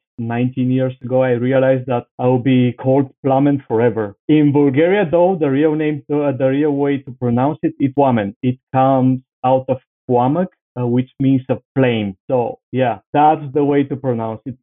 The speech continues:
Plamen. Sounds like W instead of L. But outside of Bulgaria, I'm just Plamen. I had half an hour discussion, like an argument with my teacher, uh, when I was back in Spain the first day of class. He didn't manage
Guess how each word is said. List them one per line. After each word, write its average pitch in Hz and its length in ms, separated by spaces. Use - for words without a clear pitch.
Plamen. 117 480
Sounds 131 300
like 131 220
W 120 440
instead 117 380
of 127 120
L. 113 200
But 117 300
outside 139 460
of 120 140
Bulgaria, 147 680
I'm 135 240
just 131 180
Plamen. 113 340
I 127 220
had 139 260
half 151 260
an 147 120
hour 139 600
discussion, 135 920
like 117 260
an 113 140
argument 156 500
with 135 200
my 120 180
teacher, 131 440
uh, 135 160
when 131 260
I 127 120
was 127 220
back 131 300
in 131 200
Spain 151 320
the 143 120
first 131 280
day 139 160
of 127 100
class. 151 220
He 120 260
didn't 170 320
manage 151 320